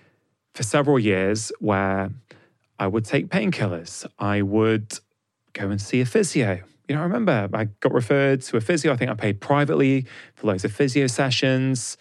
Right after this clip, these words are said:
limited use. Again, I'm not here to have a go at physiotherapy. I'm just saying for me,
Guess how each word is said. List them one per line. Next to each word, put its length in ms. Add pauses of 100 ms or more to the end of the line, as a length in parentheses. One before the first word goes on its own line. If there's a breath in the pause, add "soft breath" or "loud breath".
(1040 soft breath)
limited 600
use. 680
Again, 180
I'm 100
not 260 (200)
here 180
to 340
have 160
a 60
go 100
at 100
physiotherapy. 560
I'm 100
just 140
saying 160
for 140
me, 400